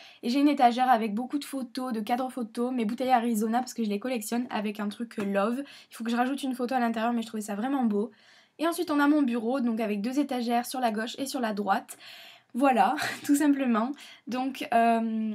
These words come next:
là, il y a un peu de tout. Il y a des coques de mon ancien iPhone, des plantes, un organisateur. C'est le mois d'octobre, <laughs> je n'ai toujours pas changé. Et ensuite, sur la droite, il y a des bougies, encore des cadres. Il y a mon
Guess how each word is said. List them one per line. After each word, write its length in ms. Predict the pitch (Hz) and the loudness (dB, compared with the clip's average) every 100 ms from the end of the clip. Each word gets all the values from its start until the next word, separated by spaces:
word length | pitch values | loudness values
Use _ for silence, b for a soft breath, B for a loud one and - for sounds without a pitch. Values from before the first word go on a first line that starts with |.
| - | -2
là, 140 | 240 | 0
il 60 | 247 | 2
y 40 | |
a 40 | 233 | 2
un 40 | |
peu 120 | 233 240 | 2 0
de 100 | 226 | -2
tout. 380 | - - 247 254 | -4 -4 -2 2
Il 60 | |
y 40 | 208 | 2
a 60 | |
des 160 | 208 220 | 0 -2
coques 240 | - 247 | -2 0
de 80 | 220 | 0
mon 180 | 214 220 | 0 0
ancien 300 | 254 285 262 | -2 -2 -2
iPhone, 560 | 240 233 247 226 233 | -2 -4 -2 0 0
des 140 | 226 214 | 0 -2
plantes, 560 | - - 220 220 226 | -6 0 0 0 -2
un 140 | 208 208 | -2 0
organisateur. 760 | 233 240 233 214 208 214 226 | 0 0 0 0 -2 -4 -4
C'est 140 | 226 208 | -4 -2
le 60 | |
mois 120 | 202 190 | 0 -2
d'octobre, 480 | 185 - 226 233 - | -6 -4 -2 -2 -6
<laughs> 40 | |
je 140 | 233 | -4
n'ai 140 | 240 277 | -2 -2
toujours 220 | 269 233 | -4 0
pas 120 | 226 | 0
changé. 420 | 226 208 202 277 - B B B B | 0 -2 -2 -4 -8 B B B B
Et 80 | 269 | -4
ensuite, 180 | 269 285 | -2 -2
sur 120 | 285 | 0
la 100 | 208 | 0
droite, 260 | 220 240 247 | 2 2 2
il 40 | |
y 20 | |
a 40 | 214 | -2
des 80 | |
bougies, 760 | 208 220 220 208 214 226 233 214 | -2 -2 -2 -2 0 0 0 0
encore 280 | 196 220 247 | -2 -4 -4
des 140 | 208 | -6
cadres. 380 | - 233 226 233 | -4 -4 -4 -4
Il 80 | 220 | -4
y 40 | |
a 40 | 208 | -2
mon 320 | 208 202 | -2 -4